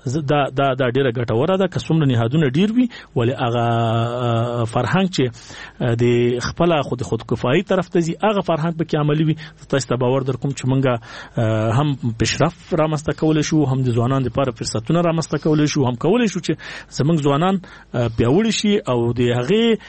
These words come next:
په اساس باندې د هغې د قوت او د هغې د ظرفیت دپاره یو، اه، ښه اډوکسي وکولی ش-،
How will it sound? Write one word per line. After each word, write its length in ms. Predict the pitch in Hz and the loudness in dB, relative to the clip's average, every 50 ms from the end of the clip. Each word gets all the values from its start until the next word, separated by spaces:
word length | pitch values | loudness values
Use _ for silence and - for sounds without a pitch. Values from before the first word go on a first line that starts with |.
| - - | -18 -6
په 80 | - 127 127 | -4 -2 -2
اساس 380 | 123 98 - 170 180 180 - | -2 0 2 0 0 0 -2
باندې 260 | 175 170 165 160 160 156 | -2 0 2 2 2 2
د 80 | 147 | 2
هغې 280 | 143 139 131 147 156 160 | 0 0 2 2 2 2
د 280 | 147 151 147 143 139 - - | 2 2 2 2 0 -2 0
قوت 220 | 131 135 175 190 - - - 190 | 0 2 2 2 -2 -6 -6 -2
او 160 | 139 127 127 | 0 0 2
د 80 | 120 | 2
هغې 280 | 120 117 117 135 143 147 | 2 0 2 2 2 2
د 40 | 139 | 2
ظرفیت 440 | 127 113 120 113 - - - 202 190 | 0 0 0 -2 -2 0 0 0 0
دپاره 400 | 165 143 139 - - 127 123 117 - - - - - - | 0 -4 -6 -2 -2 -2 -2 -4 -6 -12 -20 -20 -12 -4
یو، 140 | - 127 117 | 0 2 2
اه، 580 | 117 117 113 113 117 113 113 113 113 113 117 117 | 4 4 4 4 2 2 2 2 0 0 -2 -2
ښه 180 | - - 208 | -2 0 0
اډوکسي 560 | 202 147 123 117 117 110 113 - 117 - - 185 | 2 2 0 0 -2 -2 -2 -2 -2 2 2 2
وکولی 440 | 156 120 - - 117 117 113 113 | 2 2 0 0 0 2 2 0
ش-، 140 | 113 - - | 0 -2 -4